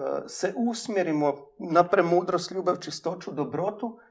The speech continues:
ovaj svijet bi rekao, „Pa ti si neki slabić, ti si čudan.”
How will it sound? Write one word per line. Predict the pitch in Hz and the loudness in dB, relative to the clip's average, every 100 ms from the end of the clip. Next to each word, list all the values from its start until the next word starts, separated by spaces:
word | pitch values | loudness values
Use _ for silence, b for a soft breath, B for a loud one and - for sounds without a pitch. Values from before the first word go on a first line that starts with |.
| b b | b b
ovaj | 196 208 202 | 10 10 8
svijet | 180 214 202 147 | 0 0 0 2
bi | 175 | 2
rekao, | 180 180 - 190 180 - - - | 2 2 6 6 6 0 -14 -12
„Pa | |
ti | - - - | -10 -8 -10
si | - 185 | -10 -10
neki | 165 - | -10 -10
slabić, | - - 165 180 170 - - | -14 2 6 6 4 -8 -12
ti | - 151 | -14 -12
si | - 165 147 143 135 135 - _ _ _ _ _ _ _ 214 - - _ _ - - - | -10 -6 -4 -2 -2 -4 -10 _ _ _ _ _ _ _ -20 -18 -20 _ _ -20 -20 -4
čudan.” | 349 330 - 151 | 0 2 0 -4